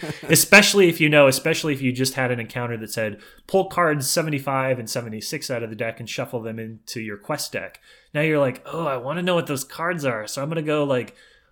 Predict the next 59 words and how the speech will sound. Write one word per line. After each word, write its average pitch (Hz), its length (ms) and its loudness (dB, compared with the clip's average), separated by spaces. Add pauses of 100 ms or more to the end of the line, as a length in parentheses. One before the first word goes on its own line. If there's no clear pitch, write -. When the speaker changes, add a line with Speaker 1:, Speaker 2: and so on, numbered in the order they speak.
Speaker 2:
I 143 120 -4
have 143 180 0
no 165 320 2
reason 170 340 0
in 139 120 -6
the 135 80 -2
world 135 720 0
to - 80 -14
continue 131 440 -8
to 123 60 -4
be 123 180 -2
in 117 80 -6
this 110 160 -8
space, 139 420 -4
but 117 140 -12
I'm 180 140 -10
just 254 160 -10
gonna 180 140 -6
camp 202 380 -10
on 120 140 -4
here 113 240 -6
and, 110 100 -10
like, 113 140 -12
keep 131 260 -14
questing 143 420 -10
to 110 60 -12
try 120 200 -10
and 113 80 -14
get 117 100 -12
those 107 180 -10
cards 113 360 -12
to 110 80 -20
the 101 80 -18
top, - 340 -14
'cause 104 100 -18
I 113 60 -12
kinda 175 240 -14
wanna 147 140 -10
see 123 160 -12
what's 120 100 -16
gonna 104 160 -18
happen. 123 360 -18 (480)
Speaker 1:
That 117 160 -10
is, 107 280 -12 (220)
yes, 123 540 -10 (140)
that 107 140 -12
is 107 140 -10
such 135 240 -8
a, 127 120 -8
and, 127 200 -6
and 131 200 -8
you've 131 160 -6
also 131 220 -4
brought 113 240 -6
in 117 120 -6
the 113 60 -8
fact 113 280 -12
that 120 100 -14
there's, 104 440 -10